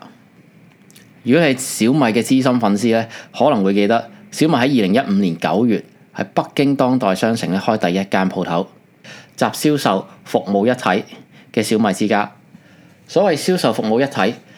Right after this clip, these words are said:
其實簡單講就係又賣手機又整手機。喺之後嘅五年，小米呢陸陸續續噉樣開店，開咗二千幾間啦。不過去到十一月嘅時候，雷軍就提出一個新嘅目標，要做到小米之家呢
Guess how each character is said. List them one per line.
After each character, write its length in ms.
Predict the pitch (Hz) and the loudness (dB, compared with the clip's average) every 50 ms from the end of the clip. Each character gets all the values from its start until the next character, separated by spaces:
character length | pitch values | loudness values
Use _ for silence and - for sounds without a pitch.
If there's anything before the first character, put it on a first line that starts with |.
| - - - _ | -20 -20 -20 _
其 180 | - 120 110 104 | -2 0 0 2
實 140 | 104 120 113 | 0 0 0
簡 220 | - 110 110 123 139 | 0 0 2 2 2
單 160 | 160 151 147 | 2 2 2
講 160 | 135 117 127 | 2 2 2
就 80 | 131 127 | 2 2
係 200 | 107 107 98 90 - - - - _ - | 2 0 0 -2 -4 -10 -20 -20 _ -4
又 160 | - 98 95 | -2 0 2
賣 180 | 92 95 92 95 | 2 2 2 2
手 180 | - 101 104 | 2 0 2
機 280 | 104 131 123 127 123 - - | 2 2 2 0 0 -4 -4
又 180 | - 98 92 92 | -2 0 0 0
整 160 | - 95 107 | 0 0 0
手 160 | 107 110 95 98 | 2 0 2 2
機。 240 | 110 107 104 - - - - - - - - _ _ - | 2 0 0 -2 -8 -16 -20 -20 -20 -20 -20 _ _ -4
喺 100 | - 160 | -2 -2
之 160 | 165 190 208 175 | 0 2 2 2
後 80 | 135 | 2
嘅 120 | 123 131 113 | 2 2 2
五 120 | 104 113 | 2 2
年， 200 | 127 117 92 82 - - - - - | 2 2 0 -2 -4 -10 -18 -20 -14
小 200 | - - - 135 | -4 0 2 2
米 120 | 156 147 135 123 131 | 2 2 2 2 2
呢 120 | 143 143 - - - | 0 -2 -4 -6 -2
陸 180 | - 113 107 107 | 0 0 0 0
陸 20 | |
續 100 | - - | 0 -4
續 140 | 107 - 110 | -4 -4 -2
噉 140 | - 110 120 | 0 0 2
樣 40 | 120 | 2
開 180 | 139 131 120 | 2 2 2
店， 180 | 117 113 98 85 - - _ _ - - - - - | 2 0 -2 -2 -4 -10 _ _ -20 -20 -18 -16 -4
開 160 | - 135 131 120 | 0 0 2 2
咗 40 | |
二 260 | 113 120 107 98 98 95 | 2 0 0 0 -2 0
千 160 | - 123 113 | 0 0 2
幾 120 | 104 101 | 2 2
間 140 | 101 98 98 | 2 2 2
啦。 140 | 98 98 - - - - - - - - - - - - _ _ _ _ - - | 0 0 -2 -6 -12 -20 -20 -20 -18 -18 -18 -18 -20 -20 _ _ _ _ -6 -4
不 80 | - 180 | -2 0
過 340 | 180 - 139 120 107 - - - - - - | 2 2 2 2 0 -2 -6 -16 -20 -4 0
去 80 | 143 | 2
到 100 | 135 131 | 2 2
十 160 | 131 131 - 120 | 2 0 0 0
一 140 | 139 170 | 2 2
月 80 | 143 123 | 2 2
嘅 100 | 98 110 | 2 0
時 160 | 98 - 87 | 0 0 0
候， 220 | - 90 90 - - - _ _ _ - | 0 0 -2 -4 -10 -20 _ _ _ -2
雷 220 | 107 107 104 104 | 0 2 2 2
軍 160 | 101 151 165 175 | 2 2 2 2
就 80 | 151 | 0
提 120 | 120 - - | 0 0 0
出 120 | - 135 | 2 2
一 60 | 127 | 2
個 80 | 117 113 | 0 0
新 180 | - - 135 127 | 0 0 0 2
嘅 140 | 127 123 113 | 2 2 0
目 100 | 101 98 - | 0 0 0
標， 200 | 113 113 117 113 - - - _ | 0 0 0 -2 -6 -14 -10 _
要 120 | - 127 | -2 0
做 120 | 123 123 117 | 2 2 2
到 100 | 117 120 | 2 0
小 180 | 117 - 117 | 0 0 0
米 140 | 127 139 120 107 | 2 0 0 0
之 120 | - 135 | 0 0
家 160 | 127 127 120 | 0 2 2
呢 100 | 127 127 | 0 -2